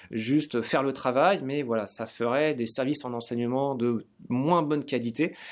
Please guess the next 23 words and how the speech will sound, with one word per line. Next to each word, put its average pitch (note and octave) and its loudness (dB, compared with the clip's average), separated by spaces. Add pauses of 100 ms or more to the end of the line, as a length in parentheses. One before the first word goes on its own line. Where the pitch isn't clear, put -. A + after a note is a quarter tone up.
(140)
Et - -8
tant D3+ 2
qu'à B2+ -8
se - 0
lancer B2+ -2
là-dedans, A#2+ 2 (260)
euh, F#2 -8 (120)
pour D3+ 2 (240)
avoir D3 4
moi-même D#3+ 4
des C3+ 0
souvenirs C#3+ 2
un C3 2
peu D#3 2
douloureux D3+ 4
de A#2+ -2
comment C3+ -2
ça - 2
se - -2
passait D3 4
quand B2+ -4
j'étais B2 -2
en A#2 -2